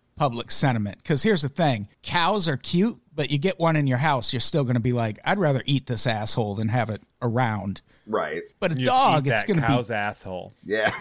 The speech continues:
Speaker 1: Hell yeah.
Speaker 2: <laughs>
Speaker 1: It's good for the environment. Swallow those farts. Don't let 'em get to the
Speaker 2: Get that
Speaker 1: ozone
Speaker 2: tallow
Speaker 1: layer.
Speaker 2: from the inside.
Speaker 3: Save the
Speaker 1: Yeah.
Speaker 3: ozone.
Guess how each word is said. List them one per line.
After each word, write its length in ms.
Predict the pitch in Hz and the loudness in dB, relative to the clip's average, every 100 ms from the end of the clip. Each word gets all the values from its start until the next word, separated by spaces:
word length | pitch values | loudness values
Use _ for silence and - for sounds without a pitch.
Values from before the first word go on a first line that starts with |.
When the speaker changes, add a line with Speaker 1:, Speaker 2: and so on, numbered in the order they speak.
| 101 | -10
Speaker 1:
Hell 400 | - 131 147 131 | -2 2 2 4
yeah. 920 | 127 113 101 175 175 165 156 151 135 | 2 2 0 0 0 0 0 -2 -2
Speaker 2:
<laughs> 600 | 113 139 143 123 123 113 - _ _ | -4 -2 -2 -2 -4 -8 -14 _ _
Speaker 1:
It's 100 | - | -6
good 220 | - 151 | -2 0
for 140 | - 151 | 2 2
the 100 | 139 | 2
environment. 640 | 117 127 156 151 104 90 | 2 2 2 2 0 -2
Swallow 460 | - 110 147 151 123 | -4 0 0 0 -2
those 240 | 104 98 | -2 -4
farts. 420 | - 110 - - | -2 -2 -2 -6
Don't 180 | - 113 | -4 -2
let 140 | 139 | 0
'em 80 | 123 | -2
get 220 | 107 117 | -2 -4
to 80 | - | -4
the 200 | 101 101 - _ _ _ - | -6 -6 -10 _ _ _ -4
Speaker 2:
Get 120 | 127 | 0
that 100 | 117 | 2
Speaker 1:
ozone 180 | 110 127 | 4 4
Speaker 2:
tallow 220 | 123 117 | 4 4
Speaker 1:
layer. 140 | 123 | 2
Speaker 2:
from 80 | 135 | 0
the 120 | 104 | 0
inside. 560 | 123 165 - 113 80 65 - _ | -2 -2 0 0 -2 -6 -14 _
Speaker 3:
Save 240 | _ - 151 | _ -4 -2
the 40 | 143 | 2
Speaker 1:
Yeah. 200 | 143 143 | 2 2
Speaker 3:
ozone. 360 | 120 113 101 | 0 -6 -6